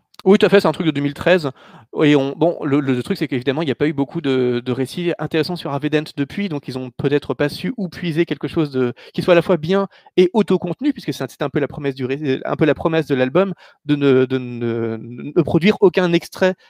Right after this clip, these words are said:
de truc, mais vraiment que des, que des récits un peu complets. Mais c'est vrai que du coup, on a, on s'achève sur quelque chose qui veut être plus contemporain que le reste, mais qui est quand même un peu, euh, enfin, qui est quand même vraiment faible, et ça, c'est dommage. Enfin, c'est, c'est toujours ce, ce problème de donner l'impression qu'il y a,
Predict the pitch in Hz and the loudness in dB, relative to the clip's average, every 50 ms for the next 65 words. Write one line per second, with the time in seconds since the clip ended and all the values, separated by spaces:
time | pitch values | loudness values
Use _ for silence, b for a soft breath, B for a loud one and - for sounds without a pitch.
0 | b b 165 160 - - 214 - - 139 131 139 147 165 170 - 190 175 156 135 | b b 2 2 4 2 -4 -2 -2 -2 0 0 0 0 0 0 0 2 2 2
1 | 135 - - 165 156 147 151 - - - 160 147 - 156 - 151 139 - 165 196 | 0 0 0 -2 -2 -2 -2 -4 -6 -8 -8 -6 -6 -10 -10 -10 -10 -4 -2 -2
2 | 226 - b b b b b b b - 143 147 160 - 139 131 156 - 147 127 | -2 -4 b b b b b b b 0 2 2 2 4 4 2 2 2 0 -2
3 | 123 117 - 165 156 135 127 131 131 135 - 139 143 - 165 - - - - 127 | -4 -4 -6 -6 -4 -2 -2 -2 -2 -2 -4 -4 -2 -2 -4 -4 -4 -4 -4 -4
4 | - 143 - 156 147 - - - 147 131 123 127 143 147 156 151 - - 139 - | -4 -4 -6 -6 -6 -6 -8 -4 -4 -4 0 2 4 6 6 6 4 -2 -10 -10
5 | 151 - 147 - 143 135 - 139 135 131 - 139 127 143 151 170 - - 127 123 | -8 -8 -6 -6 -6 -4 -4 -4 -4 -4 -2 -2 -2 0 -2 -2 -4 -8 -8 -8
6 | 123 120 - - 139 131 135 135 131 b b b b b b b _ - 147 131 | -8 -8 -6 -4 -2 0 0 -2 -4 b b b b b b b _ 0 2 4
7 | 135 147 156 - _ _ - 135 143 - - 151 147 147 147 143 139 139 - - | 4 2 2 -2 _ _ 0 0 0 2 4 4 6 6 4 2 0 -2 -2 -4
8 | - - 147 - - 143 - - 139 151 151 131 139 139 135 139 131 - 170 160 | -2 -2 -2 0 0 -2 2 2 2 2 2 0 -2 0 0 0 2 2 2 2
9 | 135 120 - 139 - - - 131 143 151 143 135 B B B B B B - 180 | 2 0 -4 -4 -8 -6 -4 0 0 0 0 -2 B B B B B B 2 2
10 | 160 - 175 - 180 170 - 269 - - 185 - - 156 - 170 170 180 190 180 | 4 4 2 2 2 0 0 -2 0 0 -2 0 0 0 2 4 4 4 4 4
11 | 151 143 151 165 165 160 151 - 170 160 - 202 214 - - 151 139 | 2 2 2 2 2 0 0 -2 -4 -4 -4 -6 -6 -2 0 0 0